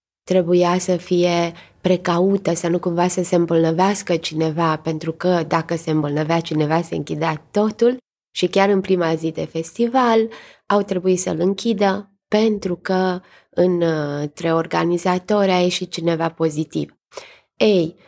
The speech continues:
a, asta se petrecea anul trecut. Noi acum suntem, uh, uzați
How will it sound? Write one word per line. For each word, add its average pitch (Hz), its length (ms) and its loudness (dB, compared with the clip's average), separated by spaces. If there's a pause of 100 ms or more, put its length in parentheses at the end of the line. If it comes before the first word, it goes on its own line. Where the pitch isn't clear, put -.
(360)
a, 170 500 -4
asta 220 300 0
se 240 140 0
petrecea 208 440 0
anul 196 240 2
trecut. 175 380 -2
Noi 175 240 2
acum 185 360 2
suntem, 170 580 -2
uh, 160 840 -4
uzați 190 760 2